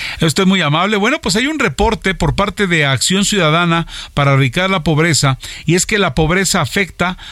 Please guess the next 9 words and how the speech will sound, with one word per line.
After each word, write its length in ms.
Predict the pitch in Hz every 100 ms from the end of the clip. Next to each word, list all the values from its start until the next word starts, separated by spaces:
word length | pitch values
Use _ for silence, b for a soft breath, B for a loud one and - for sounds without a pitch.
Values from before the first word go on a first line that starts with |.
| B
al 260 | - 147 139
cuarenta 440 | 156 147 143 131
y 80 | 147
cuatro 420 | - 180 175 190
por 240 | 151 147 120
ciento 600 | - 185 190 156 160 139
de 180 | 127 127
la 480 | 123 120 117 117 113
población, 640 | 139 127 131 - 240 247